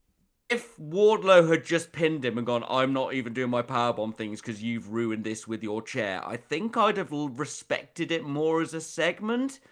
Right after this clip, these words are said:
'Cause in this one, he just offered nothing 'cause he didn't even show he can, pow-, you know, just start power bombing a man. It was already a beaten man who was power bombed. It's like an extra D for me.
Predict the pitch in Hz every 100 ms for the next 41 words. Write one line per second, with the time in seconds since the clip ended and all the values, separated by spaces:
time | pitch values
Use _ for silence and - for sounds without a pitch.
0 | _ _ _ - 143 180 220 208 165 135
1 | 135 147 151 143 151 127 151 147 110 95
2 | 101 _ - 127 143 160 156 147 147 -
3 | 147 139 135 135 147 135 117 _ _ _
4 | 123 135 135 - _ _ _ - - 98
5 | 90 _ _ _ - - - - - 156
6 | 151 - 135 120 113 110 104 101 98 101
7 | 95 92 120 131 127 131 127 139 127 131
8 | 117 117 113 110 131 110 107 - 98 98
9 | 101 - - - _ _ - 190 202 -
10 | 165 165 - - 117 98 107 101 - 90
11 | 87 80